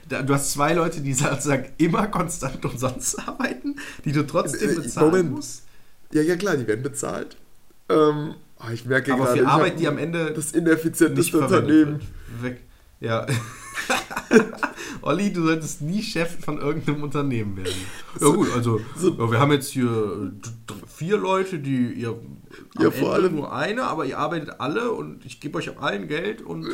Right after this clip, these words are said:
Speaker 2: Vor allem, vor allem
Speaker 1: Ja.
Speaker 2: überleg mal, wenn die einen Monat lang Zeit haben, für jede, für jeden Tag wird eine Folge veröffentlicht und,
Speaker 1: Ja.
Speaker 2: ähm, und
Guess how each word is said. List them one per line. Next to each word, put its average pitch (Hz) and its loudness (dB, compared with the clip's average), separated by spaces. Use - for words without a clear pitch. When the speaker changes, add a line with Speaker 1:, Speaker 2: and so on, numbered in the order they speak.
Speaker 2:
Vor - -4
allem, 185 2
vor - -2
allem 175 0
Speaker 1:
Ja. 117 -2
Speaker 2:
überleg 160 8
mal, 143 2
wenn 160 4
die 165 -4
einen 175 0
Monat 180 -2
lang 143 0
Zeit 147 0
haben, 123 0
für 135 -4
jede, 175 -2
für - -4
jeden 170 -4
Tag 165 -6
wird - -8
eine 151 -2
Folge 156 4
veröffentlicht 156 -6
und, 147 -4
Speaker 1:
Ja. 135 -2
Speaker 2:
ähm, 127 -10
und 143 -2